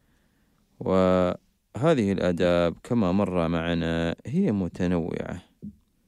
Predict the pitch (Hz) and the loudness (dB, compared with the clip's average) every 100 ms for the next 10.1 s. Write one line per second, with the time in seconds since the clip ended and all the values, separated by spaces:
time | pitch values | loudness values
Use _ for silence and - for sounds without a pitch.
0 | _ _ _ - _ _ _ _ 101 95 | _ _ _ -20 _ _ _ _ -4 -2
1 | 90 85 92 135 120 101 90 87 85 87 | 0 -2 0 0 2 0 0 0 0 2
2 | 87 85 120 165 104 95 90 104 131 190 | 2 0 0 0 0 0 0 2 0 -2
3 | - - _ _ _ _ _ _ - 120 | -12 -20 _ _ _ _ _ _ -4 0
4 | 151 143 - 117 131 123 120 120 110 98 | 2 2 0 -2 -2 -2 -2 -2 0 0
5 | 92 87 92 101 98 95 87 - - - | -2 0 2 2 2 0 -4 -6 -8 -4
6 | 107 147 - - 85 82 - - _ - | -2 -2 -4 -4 -2 -2 -4 -12 _ -8
7 | 82 90 95 90 90 104 120 143 _ _ | -4 -2 -2 -2 -2 0 0 -4 _ _
8 | _ _ _ _ _ - 92 123 127 120 | _ _ _ _ _ -4 0 2 2 2
9 | 117 - 110 113 117 107 107 107 117 120 | 0 -4 -4 -4 -4 -2 -2 -2 -2 -2